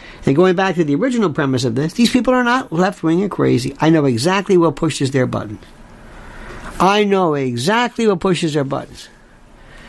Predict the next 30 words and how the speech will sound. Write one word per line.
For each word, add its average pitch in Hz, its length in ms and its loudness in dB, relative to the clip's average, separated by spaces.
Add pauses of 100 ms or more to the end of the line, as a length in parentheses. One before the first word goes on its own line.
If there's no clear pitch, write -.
(440)
If 175 200 2
I 269 180 4
walked 240 460 0
in, 160 280 2
if 156 140 -4
I 180 140 2
said, - 280 -2
"Okay, 214 420 0 (2000)
I've 214 220 0
got 214 160 2
a 202 60 -2
speech. - 720 -2 (2000)
Wow." 73 600 -2
And 127 80 -6
I 123 60 -4
pull 185 200 0
back 165 240 -2
the, 120 160 -4 (180)
the 120 100 -2
cord. - 340 -4
"This 175 240 -2
is 117 140 -2
great. 208 760 -2 (400)
This - 100 -6
place - 340 0
is 196 120 -4
packed. 269 420 -4 (360)
Who 240 240 2
are 226 260 4
they?" 117 280 -10